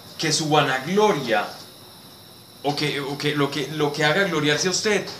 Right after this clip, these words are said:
no dependa de su posesión. Busque su verdadera posesión.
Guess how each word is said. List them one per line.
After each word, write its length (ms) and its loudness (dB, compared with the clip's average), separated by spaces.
no 200 4
dependa 500 2
de 100 4
su 160 -4
posesión. 600 2
Busque 360 4
su 140 0
verdadera 480 2
posesión. 520 -4